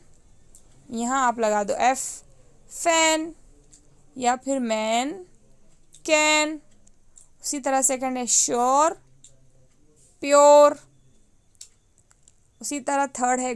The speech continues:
ग्रो, क्रो, हेन, मैन।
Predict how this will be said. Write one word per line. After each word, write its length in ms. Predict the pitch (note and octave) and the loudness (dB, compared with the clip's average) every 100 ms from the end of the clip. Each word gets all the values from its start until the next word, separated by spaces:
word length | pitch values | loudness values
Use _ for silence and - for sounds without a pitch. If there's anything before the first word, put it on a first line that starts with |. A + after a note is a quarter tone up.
| G#3+ | -4
ग्रो, 560 | A#3 B3 C4 C#4+ F4 E4+ _ _ _ - - _ - - - - | 0 4 6 6 4 0 _ _ _ -20 -20 _ -20 -20 -18 0
क्रो, 480 | C#4 C#4+ C#4+ C#4+ D#4 - _ _ _ _ _ _ - | 4 6 6 4 0 -10 _ _ _ _ _ _ -12
हेन, 500 | A#3+ A#3 B3+ C#4+ G4+ G4+ _ _ - - _ _ _ _ _ _ _ _ _ - - _ A#3 | -4 -2 -4 -8 -10 -18 _ _ -20 -20 _ _ _ _ _ _ _ _ _ -20 -20 _ -10
मैन। 600 | A#3+ B3+ C4+ C#4 C#4+ | -4 -2 0 -4 -8